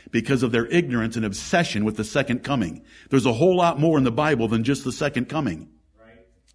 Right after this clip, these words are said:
Of course I'm looking forward to the second coming. Of course that's gonna be a great reversal of fortune for us Gentiles. But when we're re-, when we are reading Malachi chapter four,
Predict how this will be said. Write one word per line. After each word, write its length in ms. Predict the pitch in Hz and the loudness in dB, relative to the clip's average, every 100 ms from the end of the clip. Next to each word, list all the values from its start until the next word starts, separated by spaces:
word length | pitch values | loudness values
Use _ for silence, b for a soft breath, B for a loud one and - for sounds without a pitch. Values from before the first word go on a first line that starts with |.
| _ _ _ - | _ _ _ -8
Of 160 | 123 - | -8 0
course 300 | 185 196 160 | 2 2 2
I'm 120 | 123 | 0
looking 280 | 127 113 110 | 0 -2 -2
forward 300 | 147 139 104 | 2 2 2
to 40 | |
the 80 | 104 | -2
second 380 | - 131 113 107 | -2 -2 -2 -2
coming. 420 | 120 92 78 - _ _ _ _ _ _ _ _ _ - 95 98 - _ _ - | -2 -2 -6 -16 _ _ _ _ _ _ _ _ _ -20 -20 -20 -20 _ _ -16
Of 160 | 107 - | -14 -2
course 300 | 175 185 180 | 2 2 2
that's 200 | 135 - | -2 0
gonna 160 | 131 | 0
be 100 | 117 | 2
a 60 | 113 | 2
great 240 | 107 135 | 2 0
reversal 480 | 123 113 131 127 120 | 2 0 0 -2 -4
of 80 | 107 | -4
fortune 360 | - 127 120 110 | -2 -2 -2 -8
for 160 | 127 | -2
us 140 | 123 123 | -4 -2
Gentiles. 680 | 131 123 120 98 80 - - b b | -4 -4 -6 -10 -10 -16 -20 b b
But 120 | - 151 | -2 2
when 120 | 135 | 4
we're 140 | 175 | 4
re-, 280 | 175 175 - | 2 -2 -4
when 180 | - 135 | -2 2
we 160 | 156 190 | 2 2
are 80 | |
reading 300 | 131 156 139 | 2 2 2
Malachi 460 | 127 151 147 147 139 | 0 0 -2 -2 -4
chapter 340 | 131 151 147 | -2 -4 -4
four, 480 | 113 175 175 113 - | -4 0 0 0 -6